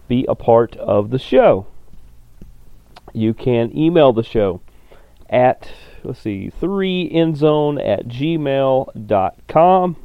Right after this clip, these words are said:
I always say at too many times. Three endzone at gmail dot com. That's the number three, E N D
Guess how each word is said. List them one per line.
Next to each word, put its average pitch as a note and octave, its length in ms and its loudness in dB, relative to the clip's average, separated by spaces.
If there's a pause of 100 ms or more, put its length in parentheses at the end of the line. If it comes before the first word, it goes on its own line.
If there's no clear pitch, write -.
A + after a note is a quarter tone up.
(320)
I A#2+ 40 -12
always A2+ 180 -4
say G#2+ 240 -6
at G2 240 -6
too A#2 80 -12
many A2 160 -10
times. A2 360 -6 (160)
Three D3 340 -4
endzone B2+ 540 -2
at G#2 120 -8
gmail A2+ 400 -6
dot - 200 -8
com. A#2+ 380 0 (1200)
That's D#3+ 160 0
the C3 60 0
number D#3+ 260 2
three, C3 420 -2
E F3 220 0
N C3 160 0
D A2+ 340 -2